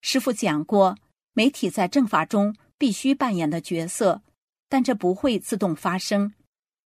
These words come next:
考验是不可避免的。如果面对困难就选择放弃，那么船当然就会沉没。我们应该救度的众生也无法得救，而我不想让这种情况发生。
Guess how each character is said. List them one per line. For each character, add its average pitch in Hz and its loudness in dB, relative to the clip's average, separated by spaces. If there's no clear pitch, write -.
考 190 2
验 247 4
是 214 -4
不 220 -4
可 - -2
避 226 0
免 160 0
的。 170 0
如 214 2
果 214 2
面 226 0
对 214 -2
困 262 0
难 170 0
就 233 -2
选 156 -4
择 180 -4
放 240 -2
弃， 175 -6
那 269 4
么 233 6
船 170 -4
当 277 4
然 180 0
就 202 -2
会 185 -2
沉 165 -8
没。 180 -2
我 226 2
们 208 4
应 233 2
该 233 0
救 214 0
度 196 0
的 185 -2
众 196 -2
生 233 -2
也 196 4
无 180 -2
法 196 -4
得 170 -6
救， 202 0
而 220 2
我 226 4
不 277 -2
想 185 2
让 196 0
这 240 -2
种 180 -2
情 170 -6
况 185 -4
发 180 -6
生。 208 -2